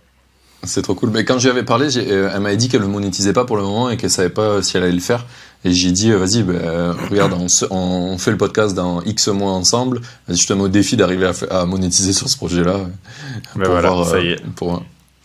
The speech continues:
Speaker 1: Putain. Trop bien. Et ben,
Speaker 2: Mm.
Speaker 1: je serais trop content de, de faire le truc avec elle. On va revenir un peu sur toi. Euh, je pense qu'on, on a, on a parlé pas mal de trucs, mais en fait, on n'a pas, euh,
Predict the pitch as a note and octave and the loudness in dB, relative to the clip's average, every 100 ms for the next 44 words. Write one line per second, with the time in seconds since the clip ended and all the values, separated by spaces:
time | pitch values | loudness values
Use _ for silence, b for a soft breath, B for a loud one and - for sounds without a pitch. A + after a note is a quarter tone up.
0 | - - E2+ E2+ - - B2 D3 C3+ A#2 | -20 -8 -4 -4 -8 -18 -14 -10 -8 -8
1 | A#2+ - - G2 G2 - - F#2 F2+ - | -10 -8 -4 2 2 0 -6 -4 -2 -4
2 | E2+ - F2+ F2 F2+ F2+ F2+ E2+ F2 F2+ | -6 -6 -6 -4 -4 -2 -2 -2 -2 -2
3 | F#2 F2+ F#2 F#2 F#2+ - B B - G#2 | -2 -4 -4 -2 -2 -4 B B 0 2
4 | A2+ C#3 C#3 B2 C3 A#2+ - B2 B2+ D3+ | 4 2 2 2 0 0 -2 2 2 2
5 | F3 G#2 G2 F#2+ F#2 F#2 F#2 F#2+ B2+ G#2+ | 0 -2 0 2 0 0 -2 -2 -4 -2
6 | F#2 G2 G#2 G2+ F#2+ G2+ A#2+ A#2+ A#2+ B2+ | -2 -2 -2 -2 -2 0 2 2 0 0
7 | C3 A#2 A#2+ A#2+ C#3 D#3 E3+ A2+ G2+ - | 0 0 -2 -2 0 0 0 -4 -2 -4
8 | - G#2 F#2+ A#2+ C3 C3 G#2 G2 F#2 F#2 | -2 -2 0 2 4 4 2 0 -2 -2